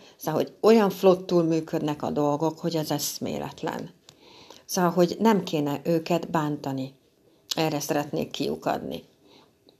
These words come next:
Nem baj az, ha engem ezek után nem fognak szeretni, akkor is ki fogom mondani az, az igazat. Ők konkrétan a saját életüket kockáztatják ott bent,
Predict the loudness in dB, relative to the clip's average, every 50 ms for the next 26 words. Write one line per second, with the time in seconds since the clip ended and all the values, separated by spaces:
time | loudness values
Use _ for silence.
0 | _ 4 6 8 8 8 6 2 0 0 -2 -2 -4 -6 -8 -8 -4 -2 0 0
1 | 0 0 -2 -4 -4 -6 -6 -8 -8 -8 -10 -10 -8 -8 -6 -4 -2 0 0 0
2 | 2 2 2 2 2 0 -2 -2 -2 0 0 0 -2 -2 -6 -6 -6 -2 -4 -4
3 | -4 -4 -8 -6 -6 -4 -6 -6 -6 -8 -6 -4 -4 -4 -4 -6 -8 -8 -8 -8
4 | -8 -8 -8 -8 -10 -10 -10 -10 -10 -6 -4 -4 -2 2 2 4 4 4 4 4
5 | 0 0 0 -4 -14 -20 -20 _ _ 2 2 2 4 4 4 4 4 4 0 -2
6 | 0 0 -2 -4 -2 0 0 2 2 0 0 -2 -4 -6 -10 -6 -4 -4 -4 -4
7 | -6 -8 -8 -8 -8 -8 -6 -6 -6 -6 -6 -4 -4 -4 -4 -2 -2 -4 -4 -4
8 | -4 -4 -4 -4 -4 -6 -8 -6 -6 -6 -6 -6 -6 -4 -4 -2 0 0 0 0
9 | -2